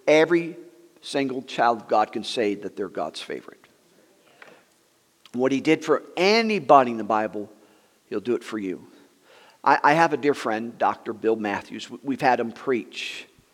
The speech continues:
uh, a couple of times in the midweek service. He is a wonderful, precious, humble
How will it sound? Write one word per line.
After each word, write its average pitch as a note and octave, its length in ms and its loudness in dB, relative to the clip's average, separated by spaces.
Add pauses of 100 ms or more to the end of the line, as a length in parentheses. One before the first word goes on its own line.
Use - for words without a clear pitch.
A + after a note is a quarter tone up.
(680)
uh, G#2 320 4 (560)
a A2+ 60 -12
couple C#3+ 320 -2
of G#2+ 100 -4
times G2+ 460 -6
in G#2+ 60 -8
the G2+ 60 -8
midweek F#2+ 340 -8
service. F#2+ 480 -8 (400)
He C#3+ 220 0
is C3 140 0
a B2+ 60 0
wonderful, B2+ 460 -4
precious, - 680 -6
humble A2 580 -6